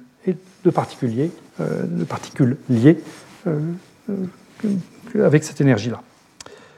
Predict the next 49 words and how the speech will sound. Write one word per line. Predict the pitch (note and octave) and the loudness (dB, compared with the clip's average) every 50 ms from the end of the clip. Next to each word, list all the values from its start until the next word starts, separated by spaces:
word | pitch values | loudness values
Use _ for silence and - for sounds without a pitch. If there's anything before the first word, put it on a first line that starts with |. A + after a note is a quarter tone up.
| _ _ _ - _ _ - | _ _ _ -20 _ _ -8
Voilà, | - - - | -8 -6 0
ce, | - F#3+ E3+ | 4 4 4
cette, | - - E3+ D3 - | 6 4 2 2 2
cette | - - - F3+ D3 - - | 0 -2 2 2 2 2 0
loi-là | D3 B2+ B2 C#3 C#3+ D#3+ E3 D#3+ E3+ G3+ F#3+ E3 - - | -2 0 0 0 0 0 0 2 2 0 0 -2 -4 -6
ne, | E3 C#3+ C3 B2+ B2 | -6 -4 -4 -4 -2
n'est | B2+ C3 B2 | -2 -4 -2
pas | B2 - D3+ | -2 0 0
valable | C3 B2+ B2 C3+ E3 E3+ C#3 B2+ | 2 2 2 2 2 2 0 -2
pour | A#2 - - B2 | -6 -6 -4 -4
les | A#2 A2 | -2 0
états | - D#3 C3+ | 2 0 0
fortement | - - - - - B2 A#2+ A#2+ | 0 -2 -8 -6 -6 -4 -4 -4
liés, | A#2 A#2 A2+ F#2+ F#2+ | -4 -4 -6 -6 -8
hein, | A2 A#2+ | -10 -12
c'est | - - A#2+ | -10 -10 -8
valable | G2 G#2+ A2+ C#3 D3 A#2+ A2+ - - | -4 -2 0 0 0 0 -2 -6 -2
qu'au | - E3+ E3 - - D3+ | 0 0 0 0 0 -2
voisinage | A#2+ A#2+ C#3 C3 B2 C3+ C#3 C3 B2+ A2 B2 | 2 4 4 4 4 4 4 4 4 4 2
même | C3+ D3 D3+ | 0 0 0
de | B2+ A2+ | 0 -2
la | G#2+ | -2
résonance. | G2+ B2 A#2+ G#2 G2+ - - - - - - _ _ _ _ _ _ _ _ _ _ _ _ _ _ _ _ _ _ _ _ _ _ _ _ _ _ - _ _ _ _ _ _ _ _ _ _ - - - - | -2 -4 -4 -6 -8 -16 -16 -20 -20 -20 -20 _ _ _ _ _ _ _ _ _ _ _ _ _ _ _ _ _ _ _ _ _ _ _ _ _ _ -20 _ _ _ _ _ _ _ _ _ _ -20 -12 -4 0
Alors | G#3 F#3+ F#3+ | 0 2 2
comment | - B3+ B3 | 2 2 2
est-ce | B3+ A#3 A#3+ | 2 2 2
qu'on | - G3 | 2 2
analyse | F3+ F3+ F3+ F#3 F3+ G3+ G3 F3+ | 2 4 4 4 2 2 2 2
la | D#3+ D3+ | 2 2
collision | - - D#3+ C#3+ D#3 D#3 C#3+ D#3 E3 E3 D#3+ C#3 C3+ C#3+ - G#3+ F#3+ | 2 2 0 0 0 -2 0 0 0 0 0 -2 -4 -8 -12 -12 -10
dans | E3 C#3 B2 | -6 -6 -6
ces | - - C#3 | -2 -2 -2
termes, | C#3 - G3 G#3+ B3 B3+ A#3+ G3 D#3 D3 D#3 F3+ G#3 A3 A3+ | 0 2 2 2 4 4 4 2 0 -2 -4 -8 -12 -8 -2
euh, | G3 E3+ D#3+ D3+ D3 D3+ D3 D3+ | 2 4 4 4 4 4 2 0
enfin | D3 C#3 B2+ | 0 0 -2
dans, | A#2+ A#2+ B2 | -2 -2 -2
dans | C3+ D3 | -2 -2
ces | B2+ - C#3 | -2 -2 -2
conditions, | C3 C#3+ C#3+ C3+ C#3 - - - A3 A#3+ B3 G#3 | 0 0 0 0 0 -2 0 2 4 6 6 6
et | D3+ - | 4 2
comment | - - D#3+ D#3+ E3 D#3 | 2 0 2 2 2 0
est-ce | - - | 0 -2
qu'on | - D3 C3 A2 | -4 -4 0 2
relie | B2 C#3 C#3 C3+ | 4 4 2 2
ça | C3+ - F3 C#3+ | 0 2 4 4
aux | B2 | 4
questions | - C3 - - B2+ | 2 -2 -6 -4 -4
du | B2 | -2
viriel ? | A#2 A#2+ B2+ B2+ C#3 F3 A3 C4 A#3+ F3 C3 | 0 0 0 2 4 4 4 6 4 2 0